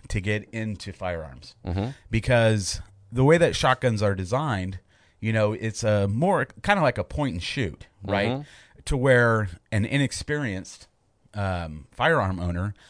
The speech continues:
Speaker 1: doesn't feel intimidated by it.
Speaker 2: Right, it is a big boom.
Speaker 1: Yeah.
Speaker 2: You know, so you just still have to learn how to imagine it. You have to learn how to do
Speaker 1: Right.
Speaker 2: it safely. You have to learn how the gun functions properly. You have to become familiar with it so that you can be safe.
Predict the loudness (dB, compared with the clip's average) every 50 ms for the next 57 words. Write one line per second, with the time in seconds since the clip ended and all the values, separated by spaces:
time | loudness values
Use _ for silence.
0 | -20 _ _ _ -2 -2 0 0 0 -4 -2 -2 -2 -2 -2 -4 -6 -6 -6 -8
1 | -10 -12 -14 -16 -16 -18 -20 _ _ _ _ -20 -20 -20 -14 4 6 8 10 10
2 | 10 10 8 6 4 4 4 4 4 6 6 8 8 8 6 4 0 -6 _ _
3 | _ -12 -12 -12 _ _ _ _ _ _ 4 6 8 8 6 6 2 0 2 0
4 | 0 0 2 4 4 4 4 4 2 2 4 4 4 4 4 2 2 2 0 -4
5 | -4 -2 -2 -4 -4 _ -4 -4 -2 0 0 0 0 -2 -2 -4 -2 0 0 0
6 | -2 -4 -6 -4 -4 -4 -4 -8 -14 -20 -20 -20 _ _ -4 -4 -2 -2 -2 0
7 | 0 0 -2 -4 -4 -4 -2 -2 -2 -2 -4 -6 -6 -6 -8 -8 -10 -10 -8 -8
8 | -8 -8 -6 _ -8 -10 -10 -12 -10 -10 -12 -12 -10 -14 -12 -8 -8 -8 -6 -6
9 | -2 0 2 2 2 0 0 2 0 2 2 0 0 -2 -6 -10 -10 -10 -10 -12
10 | -12 -12 -12 -12 -4 -4 -4 -4 -4